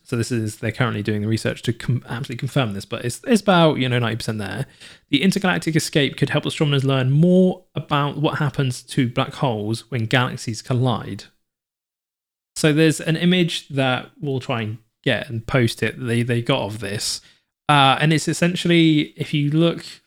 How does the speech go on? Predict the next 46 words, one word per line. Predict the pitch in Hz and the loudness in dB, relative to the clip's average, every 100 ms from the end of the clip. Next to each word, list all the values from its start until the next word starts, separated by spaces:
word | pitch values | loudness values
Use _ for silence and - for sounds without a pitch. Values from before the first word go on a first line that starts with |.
| - | -6
like, | 117 98 - | -6 -6 -10
you've | 131 113 | -10 -8
got | 123 | -8
all | 127 | -8
the | |
stars, | - - 110 107 107 | -10 -4 -2 0 -2
like | 120 | 4
a | |
normal | 156 190 | 4 6
starry | 165 151 123 | 4 2 2
image, | 127 113 104 - - - - | 0 0 -2 -6 -12 -14 -2
there's | 131 | 0
just, | 143 | 2
like, | 135 123 | 0 2
a, | 135 127 123 | 4 4 2
a | 135 | 0
white | 127 135 143 147 | 0 2 0 0
line | 139 131 147 180 208 233 - _ _ | -2 0 0 2 2 -2 -8 _ _
that | 127 127 | 0 2
looks | 123 - - | 0 -4 -8
a | - | -2
bit | 151 123 139 - | -2 0 -2 0
brighter | 147 135 151 151 | -2 0 0 0
than | 147 | 2
the | 151 | 4
rest. | 165 190 - - _ _ - | 4 4 0 -16 _ _ 0
Essentially | 165 139 | 2 4
what | 143 139 | 4 2
happened | 156 127 | 2 0
is | 117 - - - _ | -2 -4 -14 -20 _
the | 127 | 0
black | 160 160 | 2 0
hole's | - 156 131 127 117 | 0 2 2 2 0
gone | - 139 127 | 0 -2 -2
through | - 151 127 | 0 4 4
and | 113 | 2
pulled, | - 151 135 123 - - _ - | 2 4 4 4 0 -10 _ -6
you | 120 | -2
know, | 113 107 107 | 0 -2 -4
everything | - 120 117 | -4 -2 -2
together. | - 123 135 113 110 110 - - _ _ _ _ _ _ _ _ | -2 0 2 2 -2 -4 -6 -16 _ _ _ _ _ _ _ _
And | 170 | 2
as | 160 160 | 2 2
it's | 139 | -6
done | - 123 156 139 | -4 2 2 2
that, | 113 104 107 - | 0 -4 -6 -10